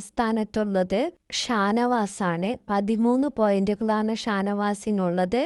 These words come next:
പതിനാറ് പോയിന്റുകളോടുകൂടി ആദിലയാണ് ഏഴാം സ്ഥാനത്തുള്ളത്. ആറും അഞ്ചും സ്ഥാനത്ത് അനുമോളും സാബുമേനുമാണ് ഉള്ളത്. അവർക്ക് പത്തൊമ്പത്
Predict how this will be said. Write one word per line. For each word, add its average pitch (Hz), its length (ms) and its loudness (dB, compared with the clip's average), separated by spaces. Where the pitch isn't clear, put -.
പതിനാറ് 240 560 2
പോയിന്റുകളോടുകൂടി 208 1160 2
ആദിലയാണ് 202 760 2
ഏഴാം 202 280 0
സ്ഥാനത്തുള്ളത്. 196 880 0
ആറും 254 320 2
അഞ്ചും 220 380 0
സ്ഥാനത്ത് 185 600 -2
അനുമോളും 208 600 2
സാബുമേനുമാണ് 202 1300 0
ഉള്ളത്. 180 340 0
അവർക്ക് 196 420 -2
പത്തൊമ്പത് 285 680 0